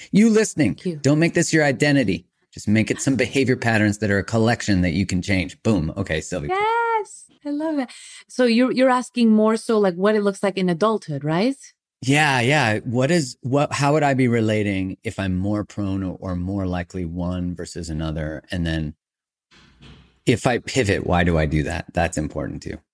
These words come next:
Speaker 2: If I pivot, why I do that? Okay.
Speaker 1: Like if I go
Speaker 2: So
Speaker 1: between anxious and avoidant.
Speaker 2: Ah, I see. Yeah. So for people that have more secure tendencies, they've had that, a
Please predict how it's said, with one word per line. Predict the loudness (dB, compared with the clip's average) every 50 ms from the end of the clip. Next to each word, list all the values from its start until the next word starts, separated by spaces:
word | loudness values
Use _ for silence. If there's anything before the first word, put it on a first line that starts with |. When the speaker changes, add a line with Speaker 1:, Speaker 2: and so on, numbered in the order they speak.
| _ _ _ _ _ _ _ _
Speaker 2:
If | -18 -8 -6
I | -6 -6 -6 _
pivot, | -6 -4 -2 0 0 0 -2 -2 -4
why | -2 0 0 0
I | 0
do | -2 -2 -4 -6
that? | -6 -8 -12 -14 _ _
Okay. | -10 -8 -8 -8 -8 -10 -12 _ _ -2
Speaker 1:
Like | 0 0 0
if | 0 0 2
I | 0 2
go | 2 4 4 4
Speaker 2:
So | 4
Speaker 1:
between | 4 2 0 2 2 2
anxious | 2 0 -2 -4 -6 -6 -6
and | -6 -8
avoidant. | -8 -8 -8 -8 -8 -8 -12 -16 -20 _ _ _ _ _ _ _ _ _ _ _ _ _ _ _ -2
Speaker 2:
Ah, | 0 0 0 -2 -4 -10 _ -18
I | -16
see. | -14 -10 -8 -8 -8 -8 -10 -14 _ -8
Yeah. | -6 -6 -6 -8 _ _ _ _ -20 -20 -20 -20 -20 -20 -20 _
So | -2 2 2 2 2
for | 2 0 2 2 2 2
people | 2 -2 -2 0 0 0
that | 0 0
have | 0 2 2 4 6
more | 6 6 6 6 4 4 2
secure | 0 -2 -8 -16 -8 -2 0 0 0 0
tendencies, | 2 2 2 4 4 4 2 2 0 -2 0 0 2 0 0 0
they've | 0 -2 -2
had | -4 -4 -2 0 0 0 0 0
that, | 0 0 0 0 -2 -6 _ _ _ _ _ -10
a | -10 -10